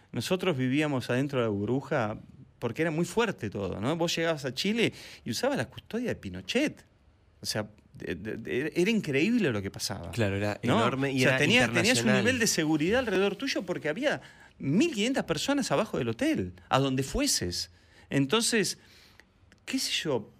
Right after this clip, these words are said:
Speaker 1: creo que, que le-, una de las mayores inteligencias nuestras estuvo en tratar de mantener lo más posible los pies sobre la tierra.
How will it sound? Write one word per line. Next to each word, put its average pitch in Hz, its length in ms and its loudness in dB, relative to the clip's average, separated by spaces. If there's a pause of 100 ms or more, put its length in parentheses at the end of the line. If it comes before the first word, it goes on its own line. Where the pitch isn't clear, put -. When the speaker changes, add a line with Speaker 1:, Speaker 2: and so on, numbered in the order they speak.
(160)
Speaker 1:
creo 277 300 0
que, 165 300 2 (440)
que 156 120 2
le-, 151 100 0
una 226 200 4
de 226 40 4
las 180 100 2
mayores 180 400 0
inteligencias 139 760 -2
nuestras 156 500 -2
estuvo 139 420 0
en 113 280 -2 (400)
tratar 156 560 0
de 131 280 0 (540)
mantener 127 800 2
lo 110 240 -2
más 165 180 2
posible 170 680 -2 (380)
los 113 180 0
pies 139 180 -4
sobre 113 280 -2
la 104 140 0
tierra. 104 140 -6